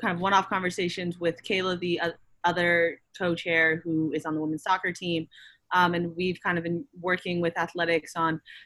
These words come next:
how to have a peer-to-peer, um, kind of conversation and have basically training for,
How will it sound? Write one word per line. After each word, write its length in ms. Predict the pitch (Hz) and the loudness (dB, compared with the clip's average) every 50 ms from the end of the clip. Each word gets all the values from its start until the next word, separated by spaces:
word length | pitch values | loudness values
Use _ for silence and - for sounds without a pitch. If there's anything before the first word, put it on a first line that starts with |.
| _ - - | _ -8 -2
how 280 | - 185 180 175 175 170 | 2 4 4 4 4 2
to 160 | 170 190 190 | 0 -2 0
have 400 | 196 175 170 170 165 165 160 160 - 160 - | 2 4 6 6 6 4 2 0 -6 -6 -2
a 300 | 165 165 160 160 160 156 - - - | 0 2 4 4 2 2 0 -4 -6
peer-to-peer, 1000 | - 208 190 185 180 180 - - - 185 180 175 175 175 170 170 170 165 - - - | -2 0 0 0 0 -4 -6 -6 -2 0 2 4 4 4 4 4 4 2 -2 -2 0
um, 320 | 165 165 160 160 156 156 160 | 0 2 2 2 2 0 0
kind 180 | - 185 175 | 0 0 0
of 100 | 170 156 | 0 0
conversation 600 | - - 180 175 165 170 - 175 175 180 240 226 | 0 -2 -2 -2 -2 -2 -2 -2 -2 -2 -2 -4
and 120 | 208 214 208 | -2 0 0
have 120 | 180 170 170 170 - - - - _ _ _ - | 0 0 -2 -6 -10 -14 -20 -20 _ _ _ -2
basically 380 | 202 208 - - - 196 190 | -2 -2 -2 -2 -2 -2 -2
training 580 | 185 - - 208 185 180 180 180 175 170 170 175 | -2 -2 -4 -4 -2 -2 0 0 0 -2 -2 -4
for, 640 | - - 180 175 170 170 165 165 165 165 160 151 | -6 -6 -2 0 0 2 4 4 4 2 2 0